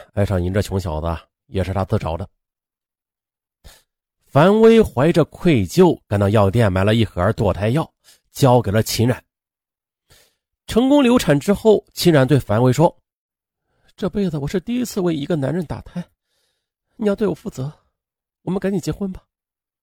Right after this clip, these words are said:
这两人相识仅仅两个月，就要结婚，哎呀，樊威他这有些迟疑的。没过几天了，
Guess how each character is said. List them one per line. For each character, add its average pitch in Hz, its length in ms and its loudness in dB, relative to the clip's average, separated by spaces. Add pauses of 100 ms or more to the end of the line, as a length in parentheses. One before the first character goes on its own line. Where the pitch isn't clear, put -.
(1000)
这 240 100 0
两 175 320 0
人 208 140 2
相 247 240 0
识 214 180 0
仅 220 260 0
仅 220 240 2
两 139 420 0
个 160 100 2
月， 247 200 6 (520)
就 - 200 0
要 160 60 2
结 143 200 -4
婚， 202 420 2 (600)
哎 165 100 -4
呀， 160 260 -4 (600)
樊 233 220 2
威 262 100 0
他 247 180 -4
这 233 120 2
有 170 100 2
些 208 160 4
迟 - 340 0
疑 147 160 0
的。 - 100 -16 (920)
没 190 180 2
过 233 140 4
几 185 120 2
天 196 140 2
了， 170 140 -8